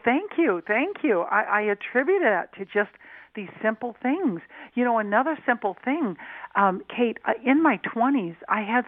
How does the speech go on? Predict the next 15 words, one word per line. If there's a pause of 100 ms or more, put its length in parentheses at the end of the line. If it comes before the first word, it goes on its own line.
severe
hypoglycemia,
and
that
is
a (140)
blood (140)
sugar
imbalance. (640)
And, (140)
um,
we
come
from
a